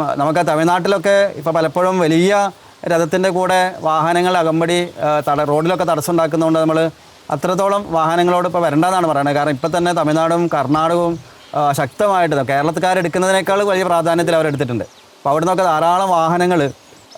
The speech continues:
ആ, തയ്യാറായി കഴിഞ്ഞു. അപ്പോൾ വലിയ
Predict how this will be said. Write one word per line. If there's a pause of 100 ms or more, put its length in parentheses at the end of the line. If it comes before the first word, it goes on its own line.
ആ, (400)
തയ്യാറായി
കഴിഞ്ഞു. (1080)
അപ്പോൾ
വലിയ